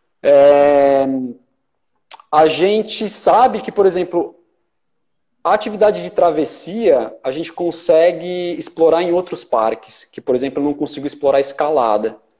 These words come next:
Então, a gente já falou assim, "Poxa, entre a escalada, que no Itatiaia é algo muito forte,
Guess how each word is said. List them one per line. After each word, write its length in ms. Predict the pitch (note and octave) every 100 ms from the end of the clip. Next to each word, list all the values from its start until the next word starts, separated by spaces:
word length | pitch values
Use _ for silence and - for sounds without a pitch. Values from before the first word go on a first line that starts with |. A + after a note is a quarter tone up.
| _ _ _ _ _ _ -
Então, 720 | C3+ C3 D3+ D#3+ E3 E3 E3
a 60 | D#3
gente 220 | F3+ -
já 80 | F3+
falou 180 | - E3+
assim, 160 | E3+
"Poxa, 280 | D#3+ F3 -
entre 180 | D#3+ F3+
a 40 | F3+
escalada, 600 | - G#3 G3 E3 D3+ C#3+
que 100 | D3+
no 60 |
Itatiaia 480 | C#3+ D3 - D#3 D#3
é 40 |
algo 480 | D3+ D3+ D3 C#3+ C3 -
muito 320 | C#3+ D#3+ F#3 -
forte, 680 | - D#3+ D3+ C#3 - A2+